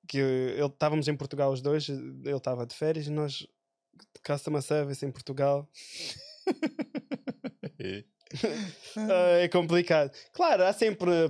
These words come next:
Speaker 1: pessoas mais, oh, com, mais relaxadas e dão aquilo. Agora há outras pessoas que, eu acho que é um bocadinho de oito ou oitenta.
Speaker 2: Sim.
Speaker 1: Não, não há ali um meio termo.
Speaker 2: <laughs>
Speaker 1: E o,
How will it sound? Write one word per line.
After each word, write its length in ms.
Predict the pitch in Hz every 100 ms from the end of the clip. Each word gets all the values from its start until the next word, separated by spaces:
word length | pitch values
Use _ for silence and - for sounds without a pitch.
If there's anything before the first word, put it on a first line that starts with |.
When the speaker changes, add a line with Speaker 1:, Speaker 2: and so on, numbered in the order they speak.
| 139
Speaker 1:
pessoas 300 | 170 165 151
mais, 260 | 160 160
oh, 540 | 233 349 370 359 339 262
com, 280 | 226 208
mais 300 | 180 190 180
relaxadas 800 | 151 127 - 151 165 156 147 143
e 160 | 175 170
dão 180 | 151 175
aquilo. 260 | 160 156 - -
Agora 560 | 139 131 120 123 117
há 60 | 117
outras 380 | 127 123 120 -
pessoas 500 | - - 120 120 117
que, 180 | - 120 - - -
eu 80 | 240
acho 120 | -
que 80 | 226
é 20 |
um 60 |
bocadinho 300 | 226 196 202
de 60 | 190
oito 200 | 202 202
ou 60 | 196
oitenta. 520 | 175 165 143 123 113 _ _
Speaker 2:
Sim. 300 | - 139 165
Speaker 1:
Não, 260 | 151 160 156
não 240 | 156 160
há 200 | 170 165 156
ali 220 | 156 160
um 120 | 156
meio 220 | 156 151
termo. 480 | 147 156 143 139 127
Speaker 2:
<laughs> 320 | 123 - - -
Speaker 1:
E 200 | 160 175 175
o, 140 | 170